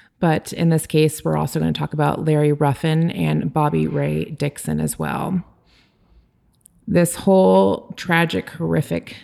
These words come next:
series of events took place with the tragic,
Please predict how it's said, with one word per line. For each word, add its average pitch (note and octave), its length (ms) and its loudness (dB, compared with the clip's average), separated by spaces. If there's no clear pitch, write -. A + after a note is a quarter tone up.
series E3 440 4
of D#3 60 2
events D3+ 460 -2
took - 260 -8
place D#3 500 -4
with D#3 600 -4
the D3+ 360 -6
tragic, D#3 640 -2